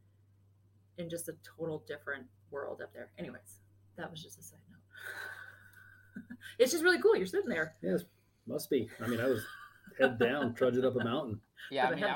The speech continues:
Speaker 1: headlamp.
Speaker 3: say in general from
Speaker 2: Um, so yeah, so anyway, leaving
Speaker 3: Oh, I would say in general from, like, a crewing perspective, this is probably, like, one of the most beautiful races I've ever been to.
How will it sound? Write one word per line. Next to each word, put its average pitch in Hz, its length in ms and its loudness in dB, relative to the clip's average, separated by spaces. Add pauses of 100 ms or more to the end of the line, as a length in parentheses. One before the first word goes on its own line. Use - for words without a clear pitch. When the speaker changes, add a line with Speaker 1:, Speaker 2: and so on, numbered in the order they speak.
Speaker 1:
headlamp. 147 100 -4
Speaker 3:
say 123 140 -8
in 117 100 -14
general 127 400 -10
from 113 420 -14
Speaker 2:
Um, 160 200 2
so 156 160 6
yeah, 180 220 10
so 139 320 8
anyway, 139 380 6
leaving 147 440 4 (100)
Speaker 3:
Oh, 127 80 -2
I 120 100 2
would 135 100 -6
say 131 160 -8
in 123 100 -12
general 147 260 -6
from, 135 180 -12
like, 120 180 -12
a 113 40 -12
crewing 131 340 -12
perspective, 110 960 -12 (100)
this 120 140 -8
is 139 60 -6
probably, 123 240 4
like, 107 180 2
one 110 100 -4
of 107 60 -6
the 107 60 -6
most 101 160 -10
beautiful 107 560 -8 (880)
races 104 380 -10
I've 95 140 -6
ever 98 200 -10
been 98 220 -12
to. - 180 -14